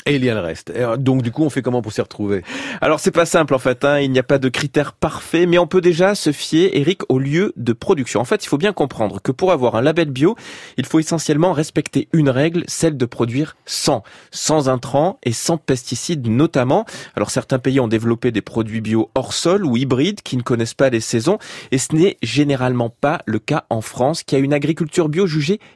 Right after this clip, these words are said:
Speaker 2: qualitative, ce qui favorise des aliments avec, euh,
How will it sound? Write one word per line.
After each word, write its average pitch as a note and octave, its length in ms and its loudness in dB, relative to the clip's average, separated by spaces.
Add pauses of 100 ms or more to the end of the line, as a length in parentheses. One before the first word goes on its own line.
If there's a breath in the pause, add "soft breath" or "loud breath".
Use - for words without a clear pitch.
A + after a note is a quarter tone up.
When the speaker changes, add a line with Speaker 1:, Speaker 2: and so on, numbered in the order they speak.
(160 soft breath)
Speaker 2:
qualitative, F#3+ 840 0
ce - 80 -14
qui - 100 -8
favorise A#2+ 400 0
des A#2 160 -2
aliments A2+ 340 0
avec, A2+ 300 -2
euh, G#2 80 2